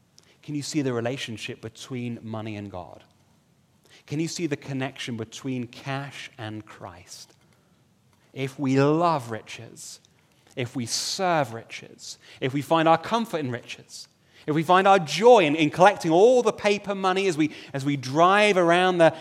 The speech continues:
the, the game of life board, Jesus will eventually become a joke to us. Finally, we will despise him.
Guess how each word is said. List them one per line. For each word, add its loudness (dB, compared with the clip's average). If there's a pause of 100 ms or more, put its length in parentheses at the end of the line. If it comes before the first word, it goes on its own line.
(120)
the, -4
the 0
game 2
of -2
life -2
board, -2 (1080)
Jesus -6
will -2
eventually -4
become -8
a -4
joke -10
to -20
us. -20 (840)
Finally, -6
we -6
will -8
despise -14
him. -20